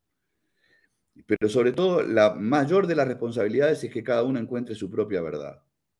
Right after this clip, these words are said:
y no sea espejo de la verdad del instructor. ¿Ah? Ese es el otro problema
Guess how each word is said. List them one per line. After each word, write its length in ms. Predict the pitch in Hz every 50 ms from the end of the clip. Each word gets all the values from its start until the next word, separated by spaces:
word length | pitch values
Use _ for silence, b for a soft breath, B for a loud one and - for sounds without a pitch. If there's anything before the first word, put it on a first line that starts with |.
| _ _ _ _ _ _ _ _ _ _ _ _ _ _ _ _ _ _ _ _ _ _ _ _ _ _ _
y 120 | 95 95
no 100 | 101 107
sea 200 | 104 - 113 104
espejo 400 | 101 - 107 107 104 - - 98
de 100 | 95 87
la 100 | 87 85
verdad 280 | 82 82 85 87 90 87
del 120 | 82 85
instructor. 600 | 80 80 - 80 73 71 - 76 69 67 67 - _ _ _ _ _ _ _ _ _ _ _ _ _ _ _ _ _ _ _ _ _ _ _ _ _ _ _ _ _ _ _ _ _ _ _ _ _ _ _ _ _ _ _ _
¿Ah? 260 | - 92 98 101 B B B B B B B B B _ _ _ _ _ _ _ _ _
Ese 240 | 143 151 127 123 120
es 80 | 104
el 120 | 113 107 113
otro 260 | 113 104 110 110 98
problema 680 | 101 107 107 110 117 117 113 107 104 95 - - -